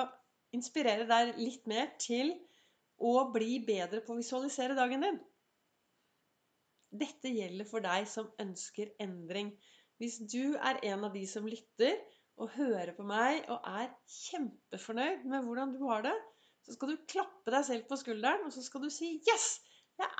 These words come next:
er så fornøyd med sånn jeg har det akkurat nå. Jeg er så takknemlig for det jeg er fornøyd, og sånn skal jeg fortsette å leve videre.» Ønsker du derimot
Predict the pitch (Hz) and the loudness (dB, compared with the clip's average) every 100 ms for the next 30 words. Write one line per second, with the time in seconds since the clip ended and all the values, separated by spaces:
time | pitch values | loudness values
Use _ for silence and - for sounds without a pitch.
0 | 285 202 175 226 - 262 254 349 277 285 | 4 2 -4 -6 -2 0 2 0 -4 -8
1 | 240 220 240 254 208 220 202 - 233 247 | -6 -2 0 0 0 0 -4 -6 -4 -2
2 | 427 - - - - 294 214 - 220 285 | -2 -6 -20 -20 0 4 4 2 -2 -2
3 | 285 220 208 180 190 277 - 254 247 233 | -2 -2 -2 -2 -4 -4 -4 -2 0 0
4 | 233 247 311 440 - - _ - 190 - | 0 0 2 0 -4 -20 _ -8 -6 -2
5 | 311 392 - - - 240 254 254 - 196 | 0 0 -2 -12 -8 -4 -2 -4 -12 -12
6 | - 196 - 262 262 - 208 208 147 156 | -10 -8 -4 -4 -4 -6 -2 0 -2 -4
7 | 165 147 - - - _ _ _ _ _ | -8 -8 -10 -14 -16 _ _ _ _ _
8 | _ _ _ _ _ _ _ _ _ _ | _ _ _ _ _ _ _ _ _ _
9 | - 285 - 254 269 233 214 220 240 247 | -2 -2 -2 -4 2 4 4 0 0 -2
10 | - | -8